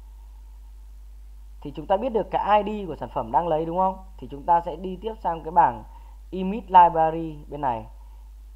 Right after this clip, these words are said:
để lấy những cái sản phẩm, à, để lấy những cái ảnh mà nó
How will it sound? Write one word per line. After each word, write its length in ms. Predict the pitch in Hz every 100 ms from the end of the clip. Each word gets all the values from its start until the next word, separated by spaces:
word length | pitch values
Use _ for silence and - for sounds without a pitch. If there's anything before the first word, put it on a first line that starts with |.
| - - - - - - - -
để 260 | 170 143 113
lấy 280 | 92 139
những 220 | 175 220 220
cái 100 | 208
sản 200 | 180 131
phẩm, 260 | 160 127 113 -
à, 100 | 135
để 120 | 131
lấy 140 | 139
những 180 | 160 190
cái 120 | 180
ảnh 400 | - 180 139 104 - - -
mà 200 | 123
nó 120 | 127